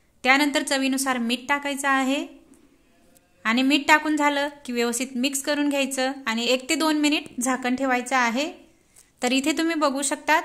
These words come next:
एक ते दोन मिनिटांनी भाजी थोडीशी शिजलेली आहे,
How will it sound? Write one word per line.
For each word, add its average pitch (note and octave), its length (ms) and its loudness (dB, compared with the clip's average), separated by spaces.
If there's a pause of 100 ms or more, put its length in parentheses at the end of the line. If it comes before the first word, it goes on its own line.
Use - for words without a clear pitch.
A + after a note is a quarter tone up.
(120)
एक B3 220 -6
ते D#4 60 -2
दोन D#4+ 220 0
मिनिटांनी C4+ 520 2 (180)
भाजी B3+ 380 2
थोडीशी C4+ 360 -2
शिजलेली B3 520 -2
आहे, B3 320 0